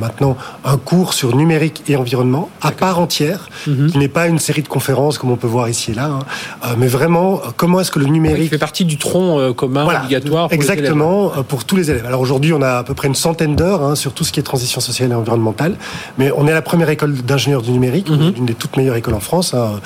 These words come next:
Speaker 1: Euh, vous l'avez dit, euh, récemment encore, on a été, euh, pour la troisième année consécutive, la deuxième école d'ingénieurs en France, euh, tous sujets confondus. Et donc, euh, pour nous, c'est absolument indispensable que comme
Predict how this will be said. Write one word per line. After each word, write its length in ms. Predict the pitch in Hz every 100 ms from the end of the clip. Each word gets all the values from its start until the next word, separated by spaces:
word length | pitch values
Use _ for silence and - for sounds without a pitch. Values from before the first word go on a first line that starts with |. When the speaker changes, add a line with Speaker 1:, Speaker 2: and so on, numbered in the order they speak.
| - - -
Speaker 1:
Euh, 40 | 110
vous 160 | 101
l'avez 180 | 123 117
dit, 220 | 110 143
euh, 80 | 135
récemment 420 | 131 123 117 120
encore, 380 | 123 - 139 139
on 80 | 113
a 60 | 113
été, 240 | 117 120
euh, 60 | 107
pour 200 | - 120
la 60 |
troisième 400 | 113 165 156 156
année 140 | 147 139
consécutive, 600 | 135 - 131 - 151 127 - - -
la 100 | 127
deuxième 680 | 123 139 180 147 165 156 131 -
école 320 | 151 160 156
d'ingénieurs 600 | 135 139 135 135 143 135 -
en 80 | 139
France, 480 | - 135 131 - -
euh, 100 | 117 98
tous 120 | -
sujets 240 | - 135 131
confondus. 440 | 127 - 131 247 - - - - -
Et 60 |
donc, 280 | 127 175 175 -
euh, 420 | 143 139 131 143 165
pour 120 | 143
nous, 120 | 165 208
c'est 140 | 156
absolument 520 | 131 131 147 135 127 - -
indispensable 840 | 170 170 180 160 143 160 202 208
que 140 | - 156
comme 340 | - 180 165